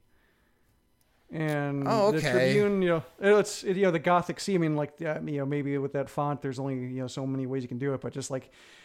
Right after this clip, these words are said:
Speaker 1: Tribune has never really, you know, done great things for the Sox.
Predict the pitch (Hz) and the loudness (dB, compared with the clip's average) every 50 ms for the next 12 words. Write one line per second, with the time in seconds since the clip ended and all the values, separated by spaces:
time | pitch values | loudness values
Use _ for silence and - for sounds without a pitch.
0 | _ _ - - 302 285 311 320 302 254 202 156 202 214 202 196 190 180 175 165 | _ _ -8 -6 -2 0 2 4 4 4 4 4 4 2 4 4 4 4 4 2
1 | 160 156 123 127 175 170 160 151 135 - - _ _ 190 180 180 156 160 165 160 | 2 0 -2 -2 0 0 0 0 -2 -4 -14 _ _ 0 2 2 2 0 -2 -2
2 | - - 165 160 143 - - - 208 254 269 190 139 - - 139 123 117 120 - | -2 -2 -2 -2 -2 -4 -4 -4 -2 -2 -2 -2 -4 -6 -6 -8 -8 -8 -12 -12
3 | - - - - | -12 -14 -14 -14